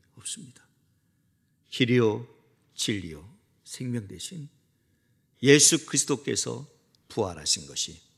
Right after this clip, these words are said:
확실하다면, 우리의 믿음이 헛것이 아니고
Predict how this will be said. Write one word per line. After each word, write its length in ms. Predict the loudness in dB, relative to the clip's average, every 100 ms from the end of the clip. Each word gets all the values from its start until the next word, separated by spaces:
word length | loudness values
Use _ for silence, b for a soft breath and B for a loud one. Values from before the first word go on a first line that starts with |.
| _
확실하다면, 720 | -18 -10 -10 -10 -14 -18 -20 -20 _ _ _ _ _ _ _ _ _ 0
우리의 400 | 6 10 10 12
믿음이 400 | 8 8 6 4
헛것이 580 | 0 0 4 4 4
아니고 540 | -2 -8 -12 -14 -16